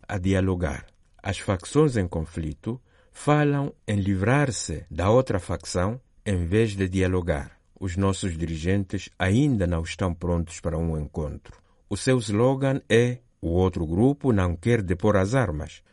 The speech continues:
pelo que a única forma é derrotá-lo no terreno. Num contexto como este, é também complexo realizar as atividades mais comuns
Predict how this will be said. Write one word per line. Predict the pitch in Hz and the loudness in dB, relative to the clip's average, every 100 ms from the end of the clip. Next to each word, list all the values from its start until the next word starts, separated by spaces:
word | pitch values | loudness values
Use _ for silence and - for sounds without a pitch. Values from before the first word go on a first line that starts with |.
| _ | _
pelo | - 98 87 | 2 2 2
que | 80 82 76 - | -2 -4 -6 -4
a | 82 | 0
única | 101 120 104 85 | 2 2 2 -2
forma | - 90 80 85 104 - _ | 0 -2 0 -2 -4 -8 _
é | 107 98 | 0 0
derrotá-lo | 80 85 80 76 - 104 110 110 - 80 | 2 0 0 -4 -2 0 0 -2 -8 -4
no | 87 113 | 0 2
terreno. | 120 87 82 - - _ _ | 2 2 0 -4 -16 _ _
Num | 98 135 185 | 2 4 4
contexto | 131 95 90 78 - | 2 2 2 0 -4
como | 85 113 104 76 | 0 2 2 0
este, | 73 - 120 151 - - - | -4 -6 -6 -6 -10 -10 0
é | 139 | 2
também | - 120 127 127 | 4 2 2 2
complexo | 117 101 98 101 98 - | 0 0 2 2 0 -4
realizar | 92 87 85 80 90 87 | 0 0 0 0 0 0
as | 80 | 0
atividades | 80 85 78 80 82 78 | -4 -6 -4 -2 -2 -2
mais | 82 90 87 | -2 -2 -2
comuns | - 82 98 139 - | -4 0 2 0 -2